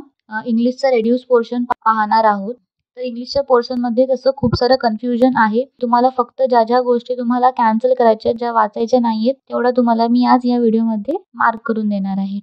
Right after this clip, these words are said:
ठीक आहे? आणि तुम्ही नीट सगळा video लक्षपूर्वक बघा आणि जे जे मी cut केलेलं आहे, जे जे पेजेस मी cut केलेले आहेत, त्या सगळ्या pages तुम्ही पण माझ्यासोबतच कट करा, म्हणजे तुमचं जास्त confusion होणार नाही. तर आता आपण सुरुवात करूया. तर सगळ्यात पहिले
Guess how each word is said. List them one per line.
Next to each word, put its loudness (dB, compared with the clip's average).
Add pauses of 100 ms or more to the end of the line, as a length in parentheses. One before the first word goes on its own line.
ठीक -14
आहे? -4 (520)
आणि -4
तुम्ही 6
नीट 6
सगळा 0
video 4
लक्षपूर्वक 2
बघा -2
आणि 0
जे -2
जे 0
मी 0 (340)
cut -2 (120)
केलेलं 0
आहे, 0
जे -2
जे 2
पेजेस -4
मी -4
cut -2 (100)
केलेले 0
आहेत, -2
त्या 4
सगळ्या 0
pages 0
तुम्ही -6
पण -4 (160)
माझ्यासोबतच 0
कट -4 (120)
करा, -8
म्हणजे -8
तुमचं -2
जास्त 0
confusion 0
होणार 2
नाही. -6 (200)
तर -20
आता -4
आपण -4
सुरुवात 0
करूया. -6
तर -6
सगळ्यात -2
पहिले 4